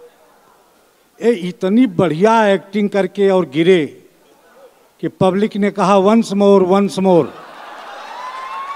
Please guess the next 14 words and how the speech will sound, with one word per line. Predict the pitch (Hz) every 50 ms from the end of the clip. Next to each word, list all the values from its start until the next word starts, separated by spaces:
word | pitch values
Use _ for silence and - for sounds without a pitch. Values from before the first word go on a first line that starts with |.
| - - - - - - - - - - - - - -
और | 160 196 214 226
वो | 233
फिर | 226 - - 208 240 247
खड़े | - - 226 240 254 269
हो | 233 190 180 156
गए। | 127 123 110 101 92 - - - - - - - - - - - - - - - - - - - - - - - - - - - - - - - - - - - - - - _ _ - - _ _ _ _ _ _ _ _ _ _ _ _ _ _ _
तो | - 185
कम | - - 196 196
से | 165 123 185
कम | 180 - 202 190 190
आप | 180 180 175 - 185
ऐसा | 165 156 156 139 - 165 165
न | 160 156 147 147
करें। | 151 143 131 127 127 123 127 139